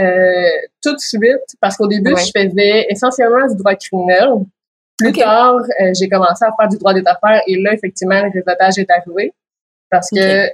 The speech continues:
Speaker 1: euh, malheureusement et heureusement, du réseautage en droit criminel, ça se fait pas. Les criminels
Speaker 2: Ouais.
Speaker 1: ne se retrouvent pas pour réseauter. <laughs>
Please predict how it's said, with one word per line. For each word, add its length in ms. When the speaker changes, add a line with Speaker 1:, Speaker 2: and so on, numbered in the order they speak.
Speaker 1:
euh, 260
malheureusement 580
et 120
heureusement, 540
du 100
réseautage 580
en 80
droit 160
criminel, 480
ça 180
se 100
fait 120
pas. 180
Les 120
criminels 440
Speaker 2:
Ouais. 60
Speaker 1:
ne 100
se 100
retrouvent 360
pas 160
pour 200
réseauter. 480
<laughs> 600